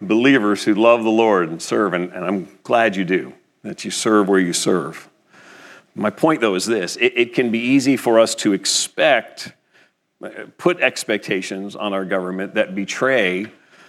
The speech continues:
what is a deeper dependence on it than should be the case for exiles who should know better, who should know where our ultimate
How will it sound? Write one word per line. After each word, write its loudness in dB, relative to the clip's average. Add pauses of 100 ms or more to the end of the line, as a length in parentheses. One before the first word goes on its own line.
(320)
what 2
is 4
a 4
deeper 2
dependence 0
on -2
it 2
than -2 (140)
should -2
be 2
the -4
case -2
for -8
exiles -4
who -6
should -4
know -6
better, -12 (1040)
who 0
should 2
know 4
where 4
our 2
ultimate -2